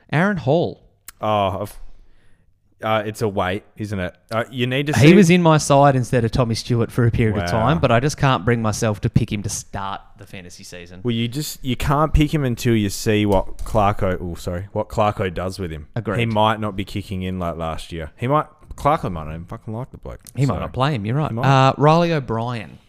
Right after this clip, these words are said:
Speaker 1: getting a lot of mention, but
Speaker 2: No.
Speaker 1: I don't think anyone's considered him as a starting pick. He's in three percent of teams.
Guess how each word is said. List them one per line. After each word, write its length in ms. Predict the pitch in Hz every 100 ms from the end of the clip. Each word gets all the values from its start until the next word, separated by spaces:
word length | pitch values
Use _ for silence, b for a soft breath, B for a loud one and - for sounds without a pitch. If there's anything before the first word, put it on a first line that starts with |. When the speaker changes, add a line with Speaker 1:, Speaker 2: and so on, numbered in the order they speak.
| _
Speaker 1:
getting 220 | - 127 139
a 60 |
lot 160 | 127 120
of 100 | 113
mention, 440 | 113 127 - 220
but 260 | 160 110 _ B B
Speaker 2:
No. 80 | 73 B
Speaker 1:
I 60 |
don't 160 | 123 127
think 140 | 131 -
anyone's 420 | 123 120 104 98
considered 460 | 110 92 107 98
him 120 | 98 95
as 140 | 92
a 60 | 95
starting 400 | - 98 95 95
pick. 260 | - -
He's 160 | 117 110
in 120 | 131
three 440 | - - 110 120 123
percent 300 | 113 107 101
of 60 |
teams. 520 | - 95 85 82 -